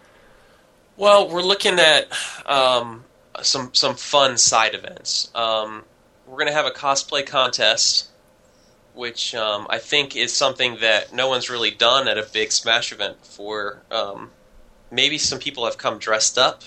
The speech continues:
Maybe we've had some furries that have shown up dressed up as Fox. I don't know. Um, but this is gonna be a full-on, like, cosplay contest for, um,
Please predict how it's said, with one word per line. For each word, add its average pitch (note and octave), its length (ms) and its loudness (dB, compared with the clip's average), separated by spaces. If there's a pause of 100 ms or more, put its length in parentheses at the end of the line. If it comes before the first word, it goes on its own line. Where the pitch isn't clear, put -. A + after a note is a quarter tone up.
Maybe B2 280 -2
we've A2+ 220 -14
had A2 180 0
some G2+ 160 -4
furries D3+ 640 -2
that D#3+ 100 0
have D3+ 100 -2
shown D3+ 220 -2
up D3+ 100 -4
dressed C#3+ 280 2
up D3 100 -6
as C3 80 -8
Fox. C#3 540 4
I B2+ 100 6
don't C3+ 160 2
know. D#3 340 2 (680)
Um, A#2 480 4
but C3 120 0
this D3+ 180 2
is D3 60 -4
gonna C#3+ 160 0
be B2 120 2
a A2+ 60 2
full-on, B2 720 2
like, G#2+ 240 -4
cosplay A2+ 480 -2
contest G2+ 640 -2
for, G2 520 -10 (120)
um, G#2 380 -6